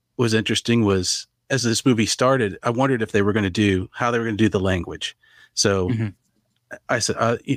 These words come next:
Speaker 1: I almost found myself at points wanting this to be dubbed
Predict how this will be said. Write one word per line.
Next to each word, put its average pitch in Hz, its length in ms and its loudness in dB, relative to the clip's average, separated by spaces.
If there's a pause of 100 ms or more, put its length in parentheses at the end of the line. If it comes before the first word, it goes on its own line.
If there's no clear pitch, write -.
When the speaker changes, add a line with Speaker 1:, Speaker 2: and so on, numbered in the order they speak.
(140)
Speaker 1:
I 151 120 -2
almost 156 640 0
found 147 320 2
myself 131 420 0
at - 100 -6
points 127 300 2
wanting 127 400 2
this 135 160 -2
to 123 100 -2
be 135 100 4
dubbed 117 460 0